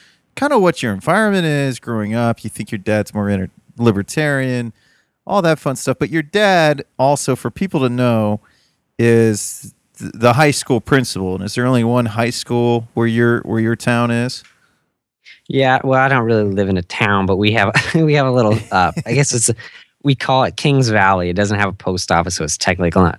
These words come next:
Speaker 2: technically not a town, but, you know, it's got a population of, like, four,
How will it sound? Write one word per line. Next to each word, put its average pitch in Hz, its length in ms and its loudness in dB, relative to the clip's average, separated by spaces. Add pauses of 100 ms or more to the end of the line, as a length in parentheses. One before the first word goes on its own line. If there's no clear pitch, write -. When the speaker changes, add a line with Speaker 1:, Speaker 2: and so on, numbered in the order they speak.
(100)
Speaker 2:
technically 127 440 -2
not 98 160 4
a 92 40 0
town, 101 460 2
but, 87 280 0
you 101 60 2
know, 95 120 4
it's 101 140 0
got 98 140 2
a 92 40 2
population 85 580 0
of, 85 60 -4
like, - 180 -6 (800)
four, - 140 0